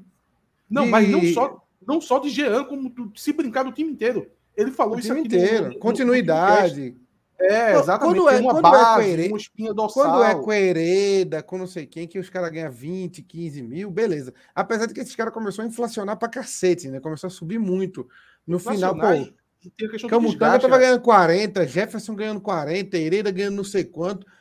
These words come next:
Speaker 2: cada um
Speaker 1: Isso
Speaker 2: ganhando
Speaker 1: não é
Speaker 2: muito
Speaker 1: nem o
Speaker 2: mais.
Speaker 1: maior problema. Isso não é nem o maior problema, Chapo. O, o problema é que a, na questão do, do, do desgaste, é, de convívio, o futebol deles abaixa e eles interferem no desempenho dos outros,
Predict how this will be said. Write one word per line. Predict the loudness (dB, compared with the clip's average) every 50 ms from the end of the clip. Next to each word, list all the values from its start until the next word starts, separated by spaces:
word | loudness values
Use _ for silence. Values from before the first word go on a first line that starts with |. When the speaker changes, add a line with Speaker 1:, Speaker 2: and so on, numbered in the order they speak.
| _ _ _
Speaker 2:
cada | 0 2 4 4 2
um | 2 0
Speaker 1:
Isso | 2 4
Speaker 2:
ganhando | 4 4 4 4
Speaker 1:
não | 2 2
é | 0
Speaker 2:
muito | 0 0
Speaker 1:
nem | 0 0
o | 0
Speaker 2:
mais. | 0 0 0 0
Speaker 1:
maior | -2 -2 -4
problema. | -4 -6 -6 -4 -4 -4 -4 -4 -6 -8 -12 -14 _ _ _
Isso | -18 -14 -12
não | -10
é |
nem | -8 -6
o | -6
maior | -6 -4
problema, | -4 -2 -2 -2 -2 -2 -4 -6
Chapo. | -6 -8 -8 -8 -12 -12 _
O, | -10 -10 -10 -12
o | -14
problema | -4 -2 -2 0 0 0 -2 -2 -2 -4 -6 -8 _ _ _ _ _ _
é | -10 -8
que | -6 -6
a, | -8 -4 -2 -2 -2 -2 -6
na | -8 -8 -6
questão | -6 -8 -8 -8 -8
do, | -8 -10
do, | -10 -8 -10 -10
do | -8 -8 -8 -6
desgaste, | -6 -8 -8 -6 0 4 6 6 6 4 2 -2 -12 -16 -18 -20 _ _ _ _ _ _ _ _ -8
é, | -6 -4 -4 -2 -2 -2 -4 -4 -6
de | -8 -10
convívio, | -8 -4 -2 -2 -2 -2 -4 -4 -2 -2 -2 -2 -4 -6 -8 -10 _ _ _ _ _ _ _ _ _
o | -8 -8
futebol | -6 -6 -6 -6 -6 -4 -2 0 2 2 2
deles | 0 0 -2 -2 -2 0
abaixa | 0 0 2 2 2 2 0 -2 -8 -14 -14 _ _ _ _ _ _ _ _ _ _ _ _ _ _ _ _
e | -8 -4 0
eles | 2 2 2 0 -2 -4 -6 -6 -8
interferem | -10 -8 -6 -8 -8 -6 -6 -6 -4 -4 -6 -8
no | -10 -12
desempenho | -10 -8 -8 -8 -8 -10 -8 -6
dos | -4 -4 -4 -2
outros, | 0 -2 -2 -2 -6 -14